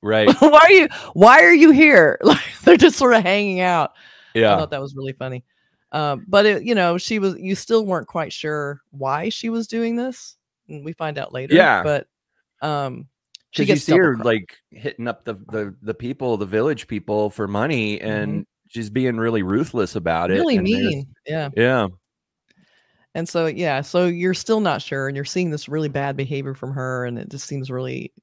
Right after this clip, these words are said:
Speaker 2: anti what the crew believes she is, and
Speaker 1: Yeah.
Speaker 2: you don't really understand it, and they don't understand it.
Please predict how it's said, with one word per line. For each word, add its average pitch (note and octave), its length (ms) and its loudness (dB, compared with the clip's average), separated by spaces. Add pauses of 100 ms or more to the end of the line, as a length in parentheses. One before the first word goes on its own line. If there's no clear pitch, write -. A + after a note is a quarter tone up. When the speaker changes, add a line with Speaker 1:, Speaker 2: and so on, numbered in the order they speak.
(120)
Speaker 2:
anti C3+ 400 -6
what B2 400 -6
the C#3 160 -12
crew C#3 420 -6
believes C#3 500 -8
she C#3 280 -8
is, C3 420 -4
and B2 180 -10 (220)
Speaker 1:
Yeah. G2+ 220 0
Speaker 2:
you D3 60 -4
don't E3 180 2
really D3 180 -2
understand C#3 460 -4
it, - 20 -4
and B2 120 -4
they E3 120 4
don't E3 180 0
understand B2+ 520 -6
it. B2 180 -8